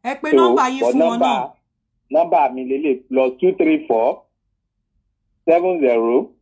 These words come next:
Speaker 2: triple four triple three one six.
Speaker 1: Ẹ tún pe nọ́mbà yẹn
Speaker 2: Plus
Speaker 1: lẹ́ẹ̀kan
Speaker 2: two
Speaker 1: sí.
Speaker 2: three, plus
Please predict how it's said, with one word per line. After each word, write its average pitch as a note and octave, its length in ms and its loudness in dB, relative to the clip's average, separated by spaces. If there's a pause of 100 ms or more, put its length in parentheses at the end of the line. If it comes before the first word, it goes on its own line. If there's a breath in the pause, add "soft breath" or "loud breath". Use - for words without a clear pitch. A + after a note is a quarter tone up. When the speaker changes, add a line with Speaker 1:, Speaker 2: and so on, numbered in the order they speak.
(1080)
Speaker 2:
triple F#3+ 460 2
four A#2+ 400 0 (1120)
triple F#3+ 420 2
three B2 380 0 (480)
one D3+ 460 0 (160)
six. A#3+ 180 0 (160)
Speaker 1:
Ẹ C4 100 -6
tún E4 160 -8
pe C#4+ 100 -4
nọ́mbà D#4+ 320 -2
yẹn B3 80 -8
Speaker 2:
Plus C#4 140 2
Speaker 1:
lẹ́ẹ̀kan B3 200 -2
Speaker 2:
two G3+ 120 2
Speaker 1:
sí. A3+ 120 -4
Speaker 2:
three, E4 220 0 (840)
plus D3 200 0